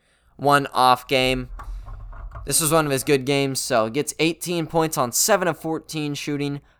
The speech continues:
four of eight from downtown, seven rebounds, and two assists.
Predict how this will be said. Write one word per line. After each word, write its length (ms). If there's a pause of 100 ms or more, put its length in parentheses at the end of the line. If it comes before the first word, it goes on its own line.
(120)
four 440
of 300
eight 360 (120)
from 480 (180)
downtown, 1400 (240)
seven 320
rebounds, 680
and 440 (260)
two 420
assists. 560